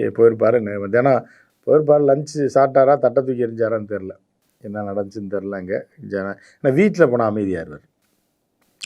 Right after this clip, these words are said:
வீட்டுல அந்த இதெல்லாம் காட்ட மாட்டாரு. சாப்பிட்டு விட்டு அப்படியே இருந்திருப்பாரு. இப்பதான் நிம்மதியா தூங்கியிருப்பாரு மத்தியானம். ஃபோனை கீனை போட்டு அங்க சொல்லிட்டு, "ஜி, நான் வந்து படிக்கவே இல்லை ஜி, உங்களை ரொம்ப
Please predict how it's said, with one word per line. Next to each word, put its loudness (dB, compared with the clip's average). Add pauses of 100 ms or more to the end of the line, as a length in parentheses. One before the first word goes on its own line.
வீட்டுல 4
அந்த 2
இதெல்லாம் 0
காட்ட -2
மாட்டாரு. -6 (680)
சாப்பிட்டு 0
விட்டு 2
அப்படியே 6
இருந்திருப்பாரு. 0
இப்பதான் 4
நிம்மதியா 4
தூங்கியிருப்பாரு -4
மத்தியானம். -10
ஃபோனை -2
கீனை -6
போட்டு -2
அங்க -4
சொல்லிட்டு, -6 (520)
"ஜி, 2 (180)
நான் -10
வந்து -4
படிக்கவே 2
இல்லை 4
ஜி, -6 (400)
உங்களை -10
ரொம்ப 4